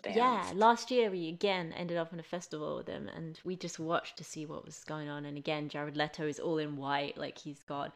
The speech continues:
Speaker 1: And there's, and this, and the second time seeing them, same thing. No amps on stage. There's nothing on stage.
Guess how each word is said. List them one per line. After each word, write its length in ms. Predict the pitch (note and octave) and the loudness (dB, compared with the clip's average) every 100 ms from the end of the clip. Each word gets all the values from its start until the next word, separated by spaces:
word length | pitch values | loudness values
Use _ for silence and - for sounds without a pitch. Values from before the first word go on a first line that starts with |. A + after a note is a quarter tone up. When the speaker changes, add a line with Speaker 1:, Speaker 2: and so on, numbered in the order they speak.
| - - - - | -14 -20 -20 -6
Speaker 1:
And 240 | F#3+ F3+ E3+ - _ _ _ | -2 0 -2 -8 _ _ _
there's, 320 | G#3 F#3+ - - _ - - | 0 0 -2 -16 _ -12 -2
and 200 | C3+ F#3+ | 0 0
this, 200 | F#3+ - | -2 -2
and 100 | G#3 | -2
the 60 | F#3+ | -2
second 300 | - A#3 G#3 | 0 0 0
time 160 | G#3 F#3 | -2 -2
seeing 240 | A3+ A3 | 0 0
them, 100 | D3+ | -2
same 260 | - F#3 F3+ | -6 -6 -4
thing. 340 | A3 F3 D#3 | -4 -6 -2
No 220 | F3+ G3+ - | 2 4 4
amps 320 | F#3 F#3 - | 2 0 -8
on 60 | E3 | -12
stage. 460 | - D#3 D3+ D3+ - | -12 -10 -10 -12 -12
There's 180 | D#3+ | -8
nothing 320 | F3 F#3+ A3 D3+ | -6 -6 -6 -6
on 100 | F3 | -8
stage. 540 | - G3 D#3+ B2+ - | -4 -2 -2 -6 -12